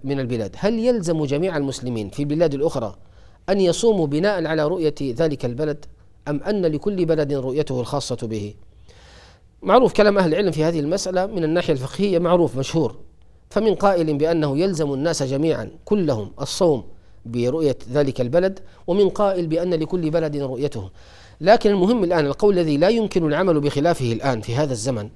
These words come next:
يعني من الناحية العملية، في هذا الواقع الذي تعيشه الأمة الآن من التفرق والاختلاف،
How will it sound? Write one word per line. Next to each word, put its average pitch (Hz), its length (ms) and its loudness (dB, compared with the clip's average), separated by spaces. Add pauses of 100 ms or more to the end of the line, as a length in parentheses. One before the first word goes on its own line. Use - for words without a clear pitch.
(140)
يعني 131 220 -2
من 143 140 0
الناحية 160 360 2
العملية، 139 580 0 (480)
في 165 180 2
هذا 180 180 4
الواقع 147 440 4
الذي 135 260 -2
تعيشه 135 480 -2
الأمة 139 400 -2
الآن 123 320 -2
من 123 160 -2
التفرق 127 640 -2
والاختلاف، 139 640 -2